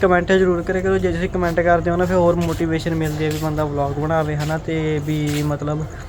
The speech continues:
ਵੀ ਤੁਸੀਂ ਜੁੜਦੇ ਹੋ ਸਾਡੇ ਨਾਲ, ਹਨਾ। ਤੇ ਕੁਮੈਂਟ ਤੇ ਜ਼ਰੂਰ ਕਰਿਆ ਕਰੋ, ਹਨਾ। ਬਾਕੀ ਲਸ-, ਲਾਈਕ, ਲਾਈਕ, ਸਬਸਕ੍ਰਾਈਬ ਕਰਨਾ ਤਾਂ ਹੁਣ ਤੁਹਾਡੇ 'ਤੇ ਆ, ਹਨਾ।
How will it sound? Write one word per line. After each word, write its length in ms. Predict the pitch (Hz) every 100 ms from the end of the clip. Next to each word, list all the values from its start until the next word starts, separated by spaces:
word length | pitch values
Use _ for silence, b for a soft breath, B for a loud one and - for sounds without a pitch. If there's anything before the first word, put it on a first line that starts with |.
| B - -
ਵੀ 60 | 190
ਤੁਸੀਂ 280 | 190 185 170
ਜੁੜਦੇ 320 | 180 170 175
ਹੋ 60 | 165
ਸਾਡੇ 300 | 165 156 165
ਨਾਲ, 140 | 160
ਹਨਾ। 240 | 160 185 220 - - - -
ਤੇ 60 | -
ਕੁਮੈਂਟ 260 | 170 165 156 170
ਤੇ 320 | 165 165 160
ਜ਼ਰੂਰ 280 | 151 156 180
ਕਰਿਆ 220 | 175 165
ਕਰੋ, 160 | 156 156
ਹਨਾ। 140 | 165 185 B B B - -
ਬਾਕੀ 260 | 156 185
ਲਸ-, 200 | 170 160 165
ਲਾਈਕ, 300 | 170 165 165
ਲਾਈਕ, 200 | 165 165
ਸਬਸਕ੍ਰਾਈਬ 400 | 170 160 170 160
ਕਰਨਾ 240 | 160 160
ਤਾਂ 100 | 175
ਹੁਣ 140 | 185 175
ਤੁਹਾਡੇ 300 | 160 151 160
'ਤੇ 120 | 160
ਆ, 100 | 160
ਹਨਾ। 140 | 190